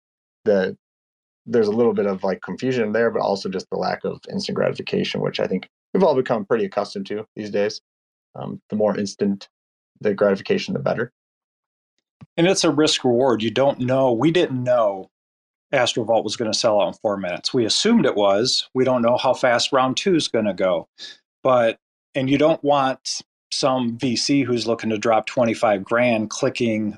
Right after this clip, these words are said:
Speaker 2: a hundred times, but maybe setting the, the minimums less to draw it out and create more excitement and more fomo.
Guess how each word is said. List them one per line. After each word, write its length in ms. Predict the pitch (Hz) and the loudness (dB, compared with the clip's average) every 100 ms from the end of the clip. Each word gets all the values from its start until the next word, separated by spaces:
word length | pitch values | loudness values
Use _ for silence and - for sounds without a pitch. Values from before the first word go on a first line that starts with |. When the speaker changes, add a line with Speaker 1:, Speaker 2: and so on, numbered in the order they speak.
| - | -8
Speaker 2:
a 40 | |
hundred 380 | - 143 113 101 | -2 0 0 -2
times, 880 | - 135 143 104 98 107 - - - _ - | -2 0 2 0 -4 -6 -6 -6 -8 _ -2
but 280 | 123 110 - | -2 -2 -4
maybe 300 | 123 120 110 | -4 -2 -2
setting 440 | - 131 117 110 | 0 2 2 0
the, 240 | 107 104 - | 0 0 -2
the 120 | 113 | -4
minimums 640 | 120 135 131 117 107 104 107 | 0 2 2 2 2 -2 0
less 680 | 123 131 110 - - - - _ _ _ _ | 2 4 2 0 -2 -2 -6 _ _ _ _
to 100 | - | -6
draw 380 | 107 123 113 110 | -2 2 4 4
it 60 | 113 | 4
out 380 | 113 117 - 113 | 4 2 -2 -8
and 140 | 104 | -8
create 340 | - 113 110 | -6 -4 -4
more 180 | 113 101 | -2 -2
excitement 720 | 95 - 117 113 110 110 107 | 0 0 0 0 -2 -4 -4
and 80 | 104 | -4
more 180 | 101 92 | -4 -4
fomo. 540 | - 139 135 135 127 | 0 0 4 2 2